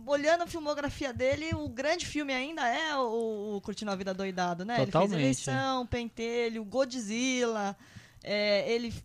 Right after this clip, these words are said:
Speaker 1: ficou uma temporada aí fazendo uma, um musical, Os Produtores, né? Que virou filme.
Speaker 2: Isso, é verdade.
Speaker 1: E, mas, assim, acho que nada que se compara, né?
Speaker 2: Não, não tem nem comparação.
Speaker 1: E outra coisa que acho que chama atenção, que é meio curioso, que não sei se todo mundo sabe, é que ele é casado com um dos maiores ícones da moda,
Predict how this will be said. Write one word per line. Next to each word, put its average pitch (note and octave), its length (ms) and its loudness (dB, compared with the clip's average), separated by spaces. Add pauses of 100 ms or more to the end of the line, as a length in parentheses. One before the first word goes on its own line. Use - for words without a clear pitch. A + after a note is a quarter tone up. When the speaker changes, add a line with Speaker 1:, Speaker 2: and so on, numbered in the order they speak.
(220)
Speaker 1:
ficou - 240 -4
uma B3 200 2
temporada A#3+ 520 0
aí A#3+ 140 2
fazendo A3+ 680 -2
uma, G#3 480 0
um G#3 80 -4
musical, A3+ 500 0
Os A3 80 -4
Produtores, A#3 680 0
né? G#3 140 -4
Que - 120 -10
virou A3+ 220 0
filme. G3 500 4
Speaker 2:
Isso, F#3+ 220 2
é F3 60 8
verdade. D3 640 4 (120)
Speaker 1:
E, A3+ 420 -6
mas, B3+ 240 -2
assim, B3+ 220 -6
acho - 120 -10
que B3+ 60 -12
nada C4 320 -6
que C#4+ 320 -8
se - 140 -10
compara, G3+ 600 -6
né? C#3 220 2
Speaker 2:
Não, B2+ 140 0
não B2+ 100 -2
tem B2+ 160 0
nem C#3 160 -4
comparação. G#3+ 420 -10
Speaker 1:
E B3+ 80 -2
outra D#4 240 0
coisa D4+ 280 -2
que - 120 -6
acho B3+ 140 -2
que - 80 -8
chama A#3+ 220 -2
atenção, A#3+ 420 -6
que C#4+ 100 -10
é C4 40 -6
meio B3+ 160 -4
curioso, B3 400 -2
que C4+ 80 -8
não A#3 100 -4
sei A#3+ 160 -6
se - 60 -10
todo A3+ 200 -6
mundo A3+ 200 -8
sabe, B3 340 -2
é - 20 -6
que - 80 -10
ele D4+ 100 -8
é D#4+ 60 -6
casado C4 380 -8
com A3 160 -8
um G3 160 -6
dos F#3 140 -8
maiores G#3 400 -4
ícones A3+ 360 -6
da F3+ 140 2
moda, F#3 640 0